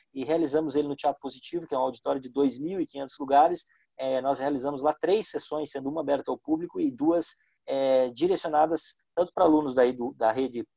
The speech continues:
é, pública quanto os alunos do, do grupo nesta parceria que foi realizada com a sessão sem custo daquele espaço. É um auditório bastante grande.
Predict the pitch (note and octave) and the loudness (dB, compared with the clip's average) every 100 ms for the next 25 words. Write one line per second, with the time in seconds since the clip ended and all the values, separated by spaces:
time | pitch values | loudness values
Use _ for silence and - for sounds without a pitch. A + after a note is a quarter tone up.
0 | _ - B2 A#2+ - F#3+ G#3 G#3+ G3+ E3 | _ -14 -10 -10 -4 -4 -2 -4 -2 -2
1 | D#3+ D#3+ D#3 C#3+ D#3 D3 D#3 D3 C3+ C3 | -2 2 2 2 -2 0 2 2 -2 2
2 | D3+ D#3+ E3+ _ _ _ C#3 D3 - - | 2 0 -6 _ _ _ -2 2 2 2
3 | D3 C#3+ C#3 C#3+ - C#3+ D3 D#3+ C#3 D3+ | 0 -2 -4 -4 -2 -2 0 2 4 4
4 | - D3+ D3 - D3+ D#3 _ _ - E3+ | 0 -6 -8 -6 -6 -6 _ _ -8 -8
5 | E3 - E3+ - E3+ - _ _ - C3+ | -8 -6 -6 -6 -14 -16 _ _ -6 -2
6 | D#3+ E3 - C#3+ B2+ - B2+ C#3 B2 C#3 | -2 -2 4 6 6 0 -2 -2 0 2
7 | D3 C#3+ - D3+ E3 B2+ C3+ C#3+ B2 G2+ | 4 2 -4 -10 -8 0 2 2 -2 -10